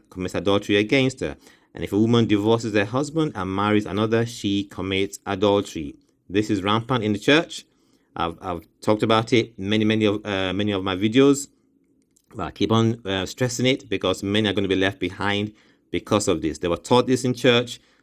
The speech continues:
Those who taught them, they will, will be judged because of it. They'll be left behind. And those who follow what they teach will also be left i-, behind. And here's the last one here. Teaching that the Father is a separate entity to Jesus.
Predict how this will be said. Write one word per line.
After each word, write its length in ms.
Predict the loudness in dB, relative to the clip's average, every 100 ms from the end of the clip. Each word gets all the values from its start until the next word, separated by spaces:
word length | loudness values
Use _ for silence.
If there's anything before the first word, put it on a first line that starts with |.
| _
Those 160 | 0 0
who 80 |
taught 320 | 0 2 2 4
them, 380 | 2 2 -2 _ _ _ _ _
they 180 | -16 -10
will, 220 | -2 -2
will 240 | 0 0 0
be 120 | 0
judged 320 | 2 4 4
because 300 | 0 -2 2
of 160 | 4 4
it. 160 | 2
They'll 140 | 2 0
be 100 | 2
left 180 | -2 -2
behind. 380 | -4 -2 -2 -4
And 300 | -8 -6 2
those 240 | 4 4
who 160 | 2 2
follow 320 | 2 4 4
what 160 | 4
they 100 | 0
teach 320 | -2 0 0 0
will 120 | -6
also 380 | 0 0 0 -2
be 140 | -2
left 320 | -2 -4 -4
i-, 120 | -10 -8
behind. 600 | -8 -8 -6 -8 -8 -16 _ _ _ _ _ _ _ _ _ -12
And 120 | -8
here's 420 | 2 4 6 2
the 380 | 4 4 4 2 -4 _ -12
last 340 | -6 -6 -4
one 140 | -4
here. 300 | -2 -2 -2 -6 _ _ _ _ _
Teaching 360 | 2 2 4 4
that 180 | 2
the 100 | 0
Father 560 | -2 0 0 2 2 0 -2
is 220 | -4 -2
a 80 | -4
separate 500 | -8 -2 -4 -2 -6 0
entity 880 | 0 0 -2 -6 _ 0 2 2 -4 _ -4
to 120 | -2
Jesus. 680 | 2 2 2 -4 -8 -14